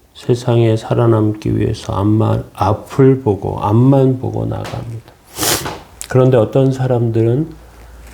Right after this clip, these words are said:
앞만 보고 나가는 사람들 가운데 과저-, 과거만 생각하는 사람들이 있습니다. 과거를 생각하는 사람은 발전이 없이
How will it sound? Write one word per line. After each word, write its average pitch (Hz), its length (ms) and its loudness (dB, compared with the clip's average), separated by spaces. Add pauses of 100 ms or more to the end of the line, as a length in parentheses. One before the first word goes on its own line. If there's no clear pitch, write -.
(140)
앞만 120 920 0
보고 120 260 2
나가는 110 480 2
사람들 117 540 -4
가운데 113 720 0 (840)
과저-, 104 540 0
과거만 113 760 0
생각하는 113 720 -4
사람들이 113 500 -8
있습니다. - 560 -14 (720)
과거를 120 420 2
생각하는 135 640 0
사람은 113 680 -4
발전이 107 640 -2
없이 113 800 -4